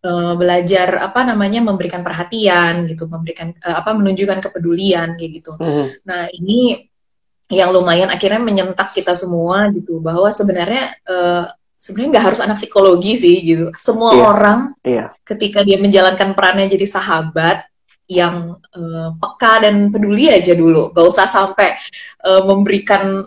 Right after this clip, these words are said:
Speaker 1: nasehat apa gitu-gitu ya, kayak
Speaker 2: Mm-mm.
Speaker 1: kalau misalnya ini kan biasanya di ujung-ujung, eh, "Lo ke konselor aja atau ketemu Pak Pendeta aja," gitu.
Speaker 2: <laughs> Iya,
Speaker 1: Tapi
Speaker 2: iya,
Speaker 1: maksud
Speaker 2: iya.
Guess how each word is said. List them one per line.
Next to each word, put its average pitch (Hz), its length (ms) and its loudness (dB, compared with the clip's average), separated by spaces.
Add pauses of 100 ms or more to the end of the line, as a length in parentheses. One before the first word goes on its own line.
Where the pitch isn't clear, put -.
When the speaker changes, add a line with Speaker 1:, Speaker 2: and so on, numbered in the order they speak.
(200)
Speaker 1:
nasehat 196 640 0
apa 196 400 2
gitu-gitu 202 400 -2
ya, 180 240 4
kayak 165 320 0
Speaker 2:
Mm-mm. 160 320 4
Speaker 1:
kalau 175 160 -4
misalnya 175 560 -4
ini 185 160 -2
kan 240 120 0 (200)
biasanya 208 320 2
di 208 160 6
ujung-ujung, 196 280 2 (360)
eh, 202 80 4 (160)
"Lo 254 160 -4
ke - 160 -20
konselor 202 480 2
aja 214 560 4
atau 233 160 -6
ketemu 208 320 -4
Pak 196 160 2
Pendeta 196 400 0
aja," 208 240 4
gitu. 196 320 4
Speaker 2:
<laughs> 127 320 4
Iya, 120 160 6
Speaker 1:
Tapi 107 160 6
Speaker 2:
iya, 110 80 8
Speaker 1:
maksud 107 240 6
Speaker 2:
iya. 113 100 2